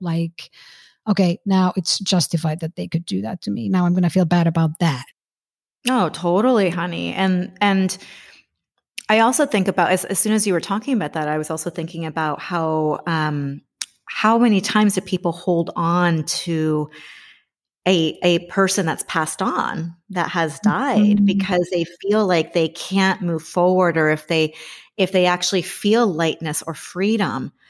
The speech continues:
Speaker 2: um, that somehow that relationship's gonna drift away. They're gonna get further away from that loved one that's died, or they're not gonna be honoring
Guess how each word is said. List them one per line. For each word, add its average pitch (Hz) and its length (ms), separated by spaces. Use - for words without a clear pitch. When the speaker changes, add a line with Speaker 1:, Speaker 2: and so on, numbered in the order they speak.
Speaker 2:
um, 160 680
that - 180
somehow 196 440
that 180 240
relationship's 175 600
gonna 170 180
drift 165 380
away. 151 360
They're 147 120
gonna 170 200
get - 160
further 185 400
away 160 300
from 165 200
that - 140
loved 151 220
one 147 180
that's - 240
died, 147 480
or 165 300
they're 165 160
not 165 240
gonna 175 180
be 165 240
honoring 170 720